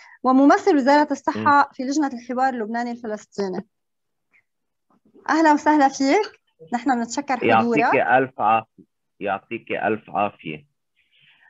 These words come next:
Speaker 1: وبنتشكر دعمك. نحن اليوم
Speaker 2: الله
Speaker 1: بمواجهة،
Speaker 2: يسلمك.
Speaker 1: مواجهة جائحة كورونا، وزارة الصحة من الصفوف الأولى،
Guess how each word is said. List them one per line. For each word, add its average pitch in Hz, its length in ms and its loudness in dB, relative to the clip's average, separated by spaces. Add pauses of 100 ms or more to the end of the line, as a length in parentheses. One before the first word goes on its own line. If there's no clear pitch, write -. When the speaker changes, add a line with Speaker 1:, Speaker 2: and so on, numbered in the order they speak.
(340)
Speaker 1:
وبنتشكر 277 920 -2 (380)
دعمك. 240 500 -2 (680)
نحن 349 200 -6
اليوم 359 640 -2
Speaker 2:
الله 277 60 -6
Speaker 1:
بمواجهة، 95 420 0
Speaker 2:
يسلمك. 247 220 -8
Speaker 1:
مواجهة 311 500 -6
جائحة 277 360 -4 (100)
كورونا، 233 500 -6 (840)
وزارة 302 380 -4
الصحة 381 720 -4 (260)
من 240 40 -14
الصفوف 285 460 -12
الأولى، 277 500 -4